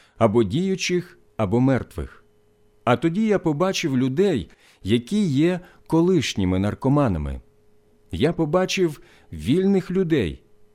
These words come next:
поїхавши в місто Остріг, де при церкві був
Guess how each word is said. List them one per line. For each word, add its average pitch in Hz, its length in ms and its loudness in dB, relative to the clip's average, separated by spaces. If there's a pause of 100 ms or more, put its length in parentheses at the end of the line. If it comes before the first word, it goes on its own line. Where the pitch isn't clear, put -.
поїхавши 165 920 -2 (120)
в 85 140 -6
місто 175 420 0
Остріг, - 680 -6 (380)
де 104 200 0
при 117 160 -4
церкві 190 580 -2
був 147 420 -4